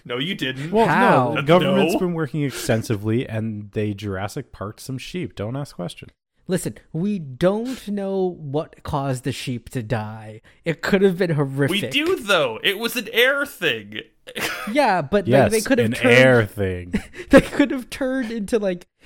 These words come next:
Speaker 3: giant monsters. What Fringe, Fringe doesn't show us is the kaiju battles that happen when all the sheep
Speaker 2: <laughs>
Speaker 3: mutated into giant monsters.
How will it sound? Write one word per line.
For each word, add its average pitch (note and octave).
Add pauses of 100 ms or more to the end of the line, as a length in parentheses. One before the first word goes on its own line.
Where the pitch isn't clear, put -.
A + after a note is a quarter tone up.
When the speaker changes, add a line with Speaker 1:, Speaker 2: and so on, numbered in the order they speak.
(140)
Speaker 3:
giant G3
monsters. G3+ (640)
What A3
Fringe, B3+
Fringe B3+
doesn't G3+
show D#3
us F#3
is D3
the C#3+
kaiju C#3
battles C3
that F#3
happen E3
when D3
all D3
the A#3+
sheep F3+
Speaker 2:
<laughs> D3+
Speaker 3:
mutated D3+ (200)
into A3+
giant F3
monsters. F#3+